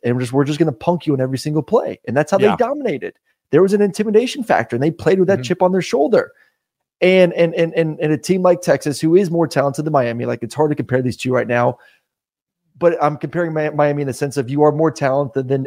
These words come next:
Speaker 1: eighty percent of your schedule going forward.
Speaker 2: Yeah,
Speaker 1: Can
Speaker 2: that
Speaker 1: you
Speaker 2: is
Speaker 1: have
Speaker 2: true.
Speaker 1: that dog, can you have that dog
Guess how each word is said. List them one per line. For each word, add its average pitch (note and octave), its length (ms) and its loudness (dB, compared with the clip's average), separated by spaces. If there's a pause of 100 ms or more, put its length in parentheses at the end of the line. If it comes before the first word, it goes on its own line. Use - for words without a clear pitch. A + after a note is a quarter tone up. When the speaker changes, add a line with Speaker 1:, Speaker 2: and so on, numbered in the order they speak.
Speaker 1:
eighty C#3+ 220 2
percent B2+ 340 0
of B2 60 0
your B2+ 80 0
schedule A#2+ 360 0
going B2 300 -2
forward. B2+ 420 0 (340)
Speaker 2:
Yeah, F#3+ 220 0
Speaker 1:
Can B2 100 -12
Speaker 2:
that G3 180 4
Speaker 1:
you - 60 0
Speaker 2:
is F#3 40 2
Speaker 1:
have F#3+ 140 4
Speaker 2:
true. G3+ 100 4
Speaker 1:
that D#3 200 2
dog, F3 380 6 (380)
can F#3 160 -2
you F#3+ 120 0
have E3+ 180 4
that C3+ 300 0
dog C#3+ 440 2